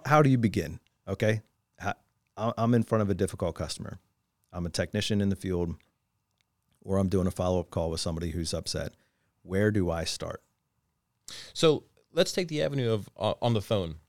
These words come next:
Speaker 2: So I'm, I'm getting ready to call a customer up. So what I do, I want to prepare before I call a customer up. And that would mean setting aside time to do that. 'Cause I, I hate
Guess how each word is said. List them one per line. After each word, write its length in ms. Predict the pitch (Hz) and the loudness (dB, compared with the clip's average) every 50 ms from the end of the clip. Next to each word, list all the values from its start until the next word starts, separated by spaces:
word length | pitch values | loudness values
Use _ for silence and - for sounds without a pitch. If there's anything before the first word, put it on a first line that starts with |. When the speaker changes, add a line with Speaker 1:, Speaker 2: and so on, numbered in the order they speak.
| _ _ | _ _
Speaker 2:
So 160 | _ - - 92 | _ -10 -8 -6
I'm, 100 | 95 92 - | -6 -4 -4
I'm 100 | 110 110 | -2 -2
getting 160 | 123 123 117 | 0 0 0
ready 140 | 117 101 104 | -2 -2 -4
to 40 | - | -4
call 160 | - 110 101 | -2 0 0
a 60 | 95 | -2
customer 440 | - - 98 92 - - 80 80 - - | -2 -2 -4 -4 -4 -6 -8 -10 -10 -10
up. 140 | - - - _ _ _ _ _ _ _ _ _ _ _ _ _ _ | -12 -18 -20 _ _ _ _ _ _ _ _ _ _ _ _ _ _
So 180 | - - 123 | 0 2 4
what 120 | 117 131 139 | 6 6 6
I 140 | 160 185 175 | 6 4 2
do, 280 | 143 147 143 135 120 | 2 2 2 2 2
I 200 | - - - 127 | 0 0 0 0
want 200 | 147 151 147 139 - | 2 2 0 -2 -2
to 100 | - - | -4 -6
prepare 760 | - - 98 - - - 123 113 107 98 92 92 92 87 - _ _ _ _ _ _ _ | -6 -8 -10 -10 -6 -4 -2 0 0 0 0 -2 -4 -8 -12 _ _ _ _ _ _ _
before 300 | - 104 - - 104 98 | -10 -8 -6 -2 0 0
I 40 | 90 | 0
call 240 | - - 101 87 87 | 0 0 -2 -2 -2
a 40 | |
customer 420 | - - - 87 - - 80 71 - - | -4 -4 -6 -6 -6 -6 -8 -8 -8 -10
up. 160 | - - _ _ _ _ _ - | -12 -16 _ _ _ _ _ -2
And 80 | 104 117 | 0 2
that 120 | 127 123 | 2 2
would 120 | 113 113 | 2 0
mean 360 | 110 113 113 107 104 101 - - - _ _ _ | 2 2 2 2 0 -2 -4 -8 -12 _ _ _
setting 360 | - - - 135 123 127 117 | -10 -2 0 0 0 2 0
aside 420 | 104 - - 113 104 95 95 - - | -2 -2 0 0 0 0 -2 -4 -10
time 420 | - - - 98 92 82 85 85 - | -10 -8 -6 -6 -6 -6 -8 -6 -6
to 80 | 104 | -6
do 220 | 87 85 95 90 78 | -6 -4 -6 -6 -6
that. 180 | - - - - _ _ _ _ _ _ _ _ _ _ - | -6 -8 -10 -12 _ _ _ _ _ _ _ _ _ _ -8
'Cause 140 | - - - - | -6 -6 -4 -2
I, 100 | - 104 | 0 2
I 40 | 117 120 | 2 2
hate 320 | 104 104 139 135 131 127 | 2 2 0 0 0 -2